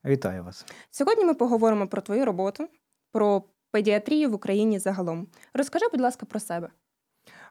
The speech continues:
Speaker 1: А, мене звати Віталій Філончук, я лікар-педіатр, е, маю приватну власну практику на Софійській Борщагівці, е, маю досвід роботи уже достатньо великий і допомагаю батькам розібратися з всілякими медичними питаннями, що стосується їхніх дітей.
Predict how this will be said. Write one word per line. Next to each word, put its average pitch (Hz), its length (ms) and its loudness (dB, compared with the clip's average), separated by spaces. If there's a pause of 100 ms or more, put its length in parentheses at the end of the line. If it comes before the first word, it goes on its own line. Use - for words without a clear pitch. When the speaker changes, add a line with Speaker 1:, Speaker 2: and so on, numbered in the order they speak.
Speaker 1:
А, 107 260 0
мене 135 300 2
звати 117 280 2
Віталій 110 380 0
Філончук, 120 640 -2
я 107 420 0 (300)
лікар-педіатр, 117 800 -2
е, - 260 -6
маю 107 560 0
приватну 117 460 0
власну 107 300 -4
практику 107 520 -6
на 101 220 -2
Софійській 113 500 -6
Борщагівці, 156 680 -2 (580)
е, 113 120 -10 (280)
маю 107 300 0
досвід 104 520 -2
роботи 131 480 0
уже 117 200 -2
достатньо 110 520 -4
великий 107 520 -4 (380)
і 123 300 2
допомагаю 131 680 0
батькам 135 540 -2
розібратися 110 640 -4
з - 20 -6
всілякими 113 520 -2
медичними 110 440 -4
питаннями, 113 500 -2
що - 200 -4
стосується 110 560 -6
їхніх 98 360 -6
дітей. 98 380 -10